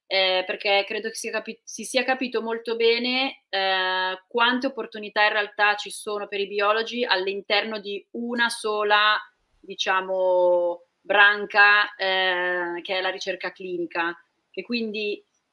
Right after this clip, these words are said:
ripetiamo sempre, e ci tengo a dirlo perché cre-, eh, vorrei che sia il messaggio di stasera, non è proprio così,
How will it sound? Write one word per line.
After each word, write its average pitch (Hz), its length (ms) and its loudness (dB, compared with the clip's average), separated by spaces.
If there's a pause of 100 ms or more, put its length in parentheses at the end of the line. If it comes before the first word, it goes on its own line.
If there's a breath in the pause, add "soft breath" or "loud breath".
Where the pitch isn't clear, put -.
(380)
ripetiamo 196 760 2
sempre, 190 480 -2
e 196 100 -4
ci 196 140 -10
tengo 202 320 0
a 190 40 0
dirlo 202 280 -4
perché 185 240 -6
cre-, 196 440 -4
eh, 185 160 -6
vorrei 196 320 -2
che 208 120 -6
sia 202 160 -4
il 202 80 -4
messaggio 208 540 2
di 190 140 -8
stasera, 202 800 2 (480)
non 202 300 -4
è 220 180 6
proprio 202 340 -2
così, 208 600 -6